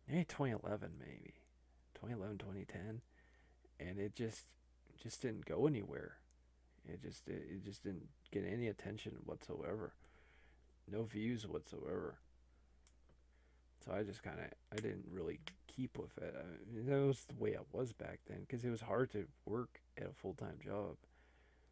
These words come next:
and do this. It was really difficult. So then, you know, really with YouTube, it was a failed platform too, because,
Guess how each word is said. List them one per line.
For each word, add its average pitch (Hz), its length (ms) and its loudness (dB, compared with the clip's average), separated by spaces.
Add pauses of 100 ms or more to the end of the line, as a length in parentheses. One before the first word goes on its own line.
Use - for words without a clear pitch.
(520)
and 127 180 2
do 113 140 2
this. - 460 0 (680)
It 107 60 -4
was 101 180 -2
really 101 240 2
difficult. - 540 -8 (1500)
So 90 560 0 (200)
then, 117 340 2
you 110 100 2
know, 92 360 2 (880)
really 110 280 6
with - 200 -6
YouTube, 143 380 8
it 87 80 4
was 80 140 0
a - 80 -4
failed - 320 0
platform - 580 0
too, 180 340 2
because, - 440 -4